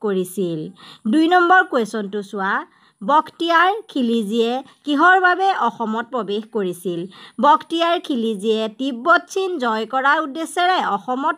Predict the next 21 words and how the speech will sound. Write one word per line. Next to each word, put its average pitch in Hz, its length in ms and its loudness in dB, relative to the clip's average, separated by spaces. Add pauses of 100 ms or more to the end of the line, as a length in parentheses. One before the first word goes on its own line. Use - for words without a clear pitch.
প্ৰৱেশ 202 280 -2 (120)
কৰিছিল। 180 460 -2 (480)
তিনি 339 260 4
নম্বৰ 349 280 4 (100)
চোৱা, 220 220 4 (500)
বক্তিয়াৰ 330 640 2 (360)
খিলজীয়ে 233 580 0 (180)
কাৰ 262 220 4 (120)
হাতত 247 320 0 (120)
পৰাস্ত 202 340 -2 (140)
হৈছিল? 190 340 -4 (180)
বক্তিয়াৰ 302 580 2 (400)
খিলজীয়ে 226 580 -2 (220)
কামৰূপ 311 540 2
ৰজা 349 260 2 (340)
পিঠুৰ 262 380 -2 (100)
হাতত 262 300 -2 (140)
পৰাস্ত 190 380 -2 (360)
হৈছিল। 214 440 0 (600)
চাৰি 294 300 2
নম্বৰ, 233 380 0